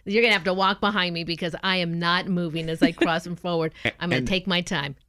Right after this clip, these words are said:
Speaker 2: And then the statistic, twelve point five million people visited the shrine last December.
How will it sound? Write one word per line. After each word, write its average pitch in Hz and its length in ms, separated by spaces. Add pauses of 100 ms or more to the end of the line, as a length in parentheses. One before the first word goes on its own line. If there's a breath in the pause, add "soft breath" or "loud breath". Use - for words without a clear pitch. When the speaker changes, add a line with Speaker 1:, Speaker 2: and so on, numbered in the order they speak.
Speaker 2:
And 117 160
then 156 160
the 117 100
statistic, - 840
twelve 185 400
point 151 360
five 131 560
million 165 840
people 90 720
visited 90 800
the 95 100
shrine 85 640 (400)
last 143 800
December. 135 680